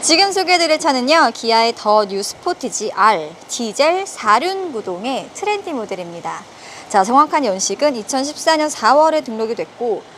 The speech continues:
주행거리는 칠만 오천 킬로미터 정도 됩니다. 자, 그리고 연료는 디젤 엔진이고 제일 중요한 가격 천백삼십만 원이에요.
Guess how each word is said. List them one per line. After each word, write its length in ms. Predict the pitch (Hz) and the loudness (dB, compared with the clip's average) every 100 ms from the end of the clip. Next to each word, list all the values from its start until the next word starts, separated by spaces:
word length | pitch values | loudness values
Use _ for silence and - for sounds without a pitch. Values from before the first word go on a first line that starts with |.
| - - | -20 -16
주행거리는 640 | - 269 269 247 233 311 339 | -4 -2 0 0 -2 -4 -6
칠만 300 | 392 381 285 | -4 -2 -2
오천 720 | 226 - - 370 370 381 381 | -6 -6 2 4 2 -4 -8
킬로미터 480 | 320 277 247 226 247 | -8 -6 -6 -6 -8
정도 240 | 233 233 | -8 -8
됩니다. 560 | 226 180 180 170 - - - - - - | -10 -14 -14 -14 -14 -16 -18 -20 -18 -6
자, 160 | 220 | -4
그리고 240 | 220 214 220 | -2 0 2
연료는 480 | 185 202 233 277 | 2 2 0 0
디젤 320 | 277 214 262 254 | -4 -2 0 0
엔진이고 580 | 185 - 165 160 349 523 - - | -4 -8 -10 -4 -2 -2 -8 -4
제일 240 | 330 381 | 0 0
중요한 460 | 349 330 330 311 302 | 0 -2 0 0 -4
가격 480 | - 208 240 185 - - - - | -2 0 2 0 -2 -14 -20 -16
천백삼십만 1120 | - 392 381 359 415 466 - 381 381 392 311 196 | -2 0 0 0 -2 -4 -8 -6 -6 -4 -4 -4
원이에요. 480 | 180 165 165 165 | -8 -10 -12 -12